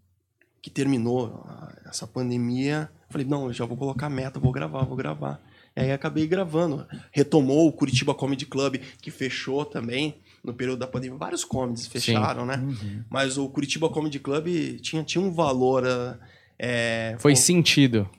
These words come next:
Speaker 1: Boa, total, total, <clears throat> total. Eu tava no primeiro, foi muito louco, tem, eu tava no primeiro dia do Comedy Club, quando inaugurou.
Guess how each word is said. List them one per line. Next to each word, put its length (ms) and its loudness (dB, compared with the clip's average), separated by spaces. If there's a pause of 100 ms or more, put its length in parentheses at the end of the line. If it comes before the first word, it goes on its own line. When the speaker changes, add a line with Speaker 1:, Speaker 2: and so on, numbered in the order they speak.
Speaker 1:
Boa, 200 2
total, 680 0
total, 420 2 (200)
<clears throat> 200 -16
total. 580 -4 (1120)
Eu 100 0
tava 840 2 (160)
no 300 -2
primeiro, 720 0 (360)
foi 120 -4
muito 240 0
louco, 260 4
tem, 380 -4 (180)
eu 140 -2
tava 200 2
no 120 4
primeiro 580 6
dia 300 -2
do 80 -6
Comedy 480 -8
Club, 340 -8
quando 240 -4
inaugurou. 580 2